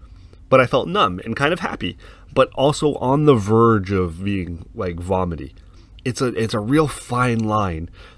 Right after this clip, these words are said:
that I guess that's why they go to med school, to figure out how much you need to not throw up and keep you just kinda happy. Um, just got the teeth out. And then what's surprising to me is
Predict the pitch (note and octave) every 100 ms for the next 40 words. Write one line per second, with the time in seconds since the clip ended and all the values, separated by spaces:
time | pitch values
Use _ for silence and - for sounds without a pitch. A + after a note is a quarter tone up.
0 | - D3+ - E3 - F#2 - F2+ G2 A2
1 | C3 F#3 - B2 A#2 G2+ A2 G2 G2 -
2 | C3 E3 C#3 - - F2+ G#2+ C3+ F2+ -
3 | - - D#2+ F#2+ C3 E3 - D3 C#3+ D#3+
4 | A2+ G2 - - - - D#3+ - F#3+ F3+
5 | D#3+ E3 - D3 B2+ B2 A2+ - - -
6 | - - - - - - - - - -
7 | - - - G2+ F#2+ F2 - - - -
8 | D3+ C3 - C3+ A#2+ B2 - - - -
9 | - - - D3 D3+ C#3 C3+ E3 - E4+
10 | - D3+ D#3+ C#3 A#2+ B2+ B2 F#2+